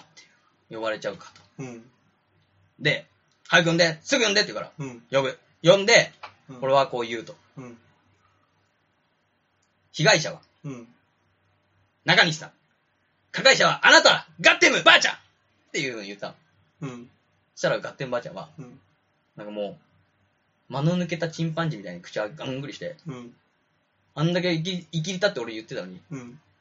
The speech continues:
Speaker 1: 急にその加害者、被害者を出したら、
Speaker 2: うん。
Speaker 1: 「なぜ？」っていう
Speaker 2: うん。
Speaker 1: 感じだったの。
Speaker 2: うん。
Speaker 1: で、「おばあちゃんいい？よく聞いて」って。
Speaker 2: うん。
Speaker 1: 「おばあちゃんよく聞いて。ここからは普通のことを喋るから。
Speaker 2: う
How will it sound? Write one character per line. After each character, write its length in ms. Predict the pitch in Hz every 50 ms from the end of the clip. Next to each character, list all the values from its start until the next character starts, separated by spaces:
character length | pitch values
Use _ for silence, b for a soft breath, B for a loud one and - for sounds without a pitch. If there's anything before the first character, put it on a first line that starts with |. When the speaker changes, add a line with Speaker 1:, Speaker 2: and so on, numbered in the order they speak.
| _ _ -
Speaker 1:
急 160 | - - 202
に 80 | 180 175
そ 100 | 160 170
の 60 | 160
加 140 | 156 - 151
害 160 | 156 214 190
者、 80 | - -
被 120 | - 123
害 160 | 135 151 147
者 120 | 147 - 90
を 80 | 87
出 120 | 92 107 -
し 60 | -
た 80 | - 147
ら、 140 | - - - _ -
Speaker 2:
う 60 | 143
ん。 300 | 135 123 120 117 - - _ _ _ _ _ _ _ _ _ _ _ _ -
Speaker 1:
「な 200 | 139 147 160 156
ぜ？」 140 | - 156 151
っ 20 |
て 240 | - - _ - 170
い 40 | 160 - _ _ _ -
う 40 | 156
Speaker 2:
う 20 | 147
ん。 280 | 143 131 123 117 110 98 _ _
Speaker 1:
感 100 | - 110
じ 40 | 104
だ 60 | 98
っ 20 | -
た 80 | -
の。 60 | 156 - - 135 127
Speaker 2:
う 20 | 120
ん。 80 | 113 113 _ _ _ _ _ _ _ _ _ _ _ _ _ _ _ -
Speaker 1:
で、 300 | - 156 147 117 - - _ _ _ _ _ _ _ _ _ _ _ _ _ _ _ _ _ _ _ _ _ _
「お 60 | -
ば 60 | 156
あ 40 | 143
ち 60 | -
ゃ 20 | 120
ん 40 | 147
い 40 |
い？ 200 | 156 151 - - - _ _ -
よ 140 | 185 226 233
く 60 | -
聞 80 | - 151
い 40 |
て」 80 | - -
っ 20 | -
て。 140 | - _ _ _ _
Speaker 2:
う 60 | - 139
ん。 120 | 139 - _ _ _ _
Speaker 1:
「お 40 | -
ば 60 | 196
あ 40 | 214
ち 40 | -
ゃ 20 |
ん 20 | 202
よ 80 | 285 247
く 80 | -
聞 180 | 240 175 - 170
い 40 | 156
て。 160 | - - - _ _ _ _ _
こ 100 | - 208
こ 80 | 214 214
か 120 | 220 226
ら 100 | 226 202
は 260 | 202 202 165 - - -
普 120 | - 254 247
通 180 | 247 302 302
の 120 | 277 269 254
こ 80 | 247
と 80 | 226 156
を 40 | -
喋 160 | - 110 107
る 60 | -
か 60 | -
ら。 120 | - - -
Speaker 2:
う 80 | - 165